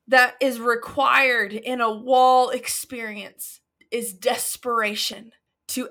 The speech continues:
ask God of the impossible.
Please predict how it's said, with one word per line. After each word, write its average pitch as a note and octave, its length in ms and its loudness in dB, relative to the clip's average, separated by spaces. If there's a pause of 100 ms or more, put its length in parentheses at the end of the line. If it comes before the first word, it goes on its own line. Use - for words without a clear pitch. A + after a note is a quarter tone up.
ask B3+ 480 4
God B3 520 2
of A3 340 -6
the G#3+ 220 -10
impossible. G3 1000 -12